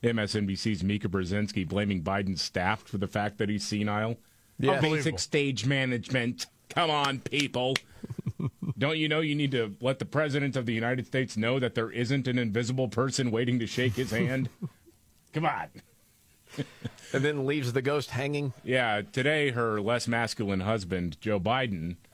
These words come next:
Speaker 1: I'm sorry, Joe Scarborough, I should
Speaker 3: He just
Speaker 1: say.
Speaker 3: pulled a Joe Biden, thank
Speaker 1: Uh,
Speaker 3: you.
Speaker 1: yeah.
Speaker 3: Yeah.
Speaker 1: Uh, says everything is going great in this country and Republicans are just being big meanies about Joe.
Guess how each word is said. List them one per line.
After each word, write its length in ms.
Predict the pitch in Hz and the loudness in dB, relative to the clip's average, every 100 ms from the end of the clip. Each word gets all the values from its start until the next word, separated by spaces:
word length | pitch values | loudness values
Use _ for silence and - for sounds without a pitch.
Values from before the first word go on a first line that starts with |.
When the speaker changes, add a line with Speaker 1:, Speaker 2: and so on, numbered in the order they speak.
| _ | _
Speaker 1:
I'm 140 | 117 120 | -2 0
sorry, 260 | 110 92 | 0 0
Joe 160 | 87 98 | 0 -2
Scarborough, 680 | - - 160 151 98 76 73 | -2 0 2 2 -2 -4 -8
I 60 | |
should 160 | 76 123 | -4 0
Speaker 3:
He 60 | |
just 140 | 139 117 | 0 0
Speaker 1:
say. 60 | |
Speaker 3:
pulled 160 | 160 170 | 0 0
a 60 | 107 | -2
Joe 180 | 107 | -4
Biden, 340 | 92 92 90 85 | -4 -6 -6 -8
thank 180 | - 82 | -8 -8
Speaker 1:
Uh, 40 | 80 | -2
Speaker 3:
you. 80 | |
Speaker 1:
yeah. 260 | 113 104 87 - - - - | 2 2 0 -4 -16 -20 -2
Speaker 3:
Yeah. 100 | 110 | 0
Speaker 1:
Uh, 340 | 117 113 117 | 2 2 0
says 340 | 101 147 131 117 - | 0 0 2 -2 0
everything 760 | 175 208 190 147 160 135 87 - - - - | 0 2 0 0 0 0 -2 -12 -20 -20 -4
is 180 | 135 120 | 0 0
going 400 | 135 139 117 101 | 0 0 0 -2
great 480 | - 107 175 214 143 | -2 0 2 0 0
in 180 | 123 120 | 0 0
this 220 | 110 101 | 0 -2
country 580 | - 110 98 - 123 127 | -2 -2 0 0 0 0
and 160 | 104 101 | 0 -2
Republicans 600 | 98 143 143 131 123 104 | 0 0 0 -2 -2 0
are 80 | 101 | 0
just 240 | 107 - | -2 -2
being 220 | 110 101 | -2 0
big 260 | 82 113 92 | 0 -2 0
meanies 560 | 101 139 127 104 90 | 2 2 2 -2 -4
about 300 | 101 87 85 | -6 -4 -6
Joe. 260 | 80 90 - | -8 -12 -12